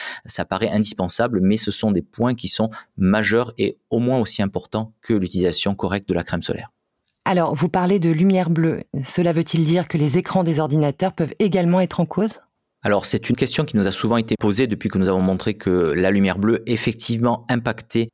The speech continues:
Speaker 1: le mélasma. Cependant, il faut comprendre un, un point qui est majeur, qui est la question d'intensité. S'il vous faut deux heures avec le soleil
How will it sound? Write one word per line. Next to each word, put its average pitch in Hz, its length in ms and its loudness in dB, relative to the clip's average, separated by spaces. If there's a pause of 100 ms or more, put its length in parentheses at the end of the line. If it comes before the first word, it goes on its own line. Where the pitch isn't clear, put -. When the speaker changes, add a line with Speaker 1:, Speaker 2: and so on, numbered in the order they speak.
(120)
Speaker 1:
le 95 360 2
mélasma. 107 760 0
Cependant, 117 600 0 (300)
il - 100 -4
faut 120 200 -4
comprendre 135 640 0
un, 92 400 0
un 95 80 -2
point 123 220 -2
qui - 140 -4
est - 120 -10
majeur, 104 540 0
qui 110 240 0
est - 20 2
la 101 80 2
question 131 320 -2
d'intensité. 117 640 0 (180)
S'il - 380 0
vous 101 100 2
faut 101 160 -2
deux 113 260 2
heures 117 140 4
avec 95 200 0
le 98 100 0
soleil 104 480 2